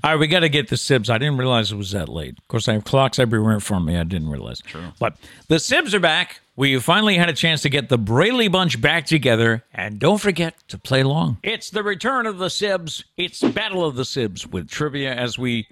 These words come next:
Speaker 1: finally get all four together. Not always an easy task.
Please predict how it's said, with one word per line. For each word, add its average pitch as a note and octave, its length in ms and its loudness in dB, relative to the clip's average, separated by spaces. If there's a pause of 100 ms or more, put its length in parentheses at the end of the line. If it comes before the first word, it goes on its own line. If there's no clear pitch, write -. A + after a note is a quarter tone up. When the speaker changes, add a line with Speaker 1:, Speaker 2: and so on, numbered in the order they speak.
(100)
Speaker 1:
finally A3+ 440 -6
get B2+ 180 -6
all C3+ 260 -2
four C3+ 260 -2
together. F2+ 540 -6
Not C#3+ 240 -4
always D#3 280 -6
an - 160 0
easy C#3 280 -4
task. F2 420 -8